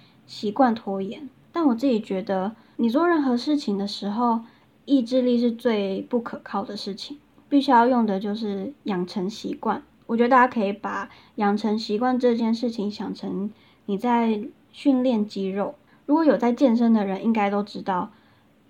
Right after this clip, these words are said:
呃，这样说起来好像我有在健身一样，没有。呃，我之前是有自己去，去找一些方式做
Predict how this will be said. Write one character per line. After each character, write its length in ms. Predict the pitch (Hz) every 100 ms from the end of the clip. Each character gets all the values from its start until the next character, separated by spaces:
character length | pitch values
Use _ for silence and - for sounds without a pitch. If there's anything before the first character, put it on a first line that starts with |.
| _
呃， 160 | 190 190
这 120 | 240
样 120 | 277
说 240 | 285 262 247
起 140 | 240
来 60 | 220
好 120 | 196
像 220 | 233 285 - -
我 100 | - 226
有 100 | 214
在 100 | 220
健 260 | 233 214
身 320 | 202 196 180
一 40 | 185
样， 180 | 202 202
没 140 | 202
有。 120 | 196 - - - _ -
呃， 120 | 196
我 160 | 196
之 220 | 214 233 285
前 220 | 269 226
是 180 | 233 262
有 380 | 214 185 165 - _
自 160 | - 247
己 160 | 220
去， 640 | 190 - 220 202 190 190 - _
去 120 | -
找 300 | 294 214 180
一 20 | 220
些 200 | 226 233
方 260 | 226 214
式 240 | 226 233 208
做 400 | 233 220 190